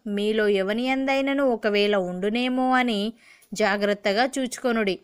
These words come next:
నేడు మీరాయన శబ్దమును వినిన ఎడల కోపము పుట్టించినప్పటి వలె మీ హృదయములను కఠినపరుచుకొనకూడని ఆయన చెప్పెను గనుక,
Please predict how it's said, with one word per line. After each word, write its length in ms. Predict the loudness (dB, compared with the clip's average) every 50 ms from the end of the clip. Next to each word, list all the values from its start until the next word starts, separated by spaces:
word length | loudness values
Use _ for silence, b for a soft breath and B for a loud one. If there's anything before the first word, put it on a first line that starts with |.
| b b b b b b -6
నేడు 480 | -2 0 2 2 2 2 2 0 0 -4 -10 _ -4
మీరాయన 480 | 0 2 2 2 2 2 0 0 -2 -4
శబ్దమును 720 | -6 -4 -2 -2 -2 -2 -4 -4 -4 -2 -2 -2 -2 -2
వినిన 320 | 0 0 0 0 0 0
ఎడల 500 | 0 0 2 2 2 2 2 2 0 -2 -4 b b b b b b b _
కోపము 460 | 2 4 4 4 2 0 -2 -2 -4
పుట్టించినప్పటి 1000 | -4 -2 -4 -4 -2 -2 -4 -2 -2 -2 -4 -2 -2 -2 -2 0 -2 0 0 2
వలె 340 | 2 2 2 2 2 0 -2 b b b b b b
మీ 120 | -2 -2 -2
హృదయములను 800 | -2 -2 -2 0 0 2 2 2 2 2 2 2 0 0 0
కఠినపరుచుకొనకూడని 1400 | 0 0 -2 0 0 0 0 0 0 0 -2 -2 -2 -6 -4 -2 -2 -2 0 0 0 0 2 2 0 -2 -4 -6 _ -4
ఆయన 240 | -2 -2 0 0 -2
చెప్పెను 540 | -4 -4 -4 -6 -6 -6 -4 -4 -2 -2 -2
గనుక, 480 | -2 -2 -2 -2 -2 0 0 0 0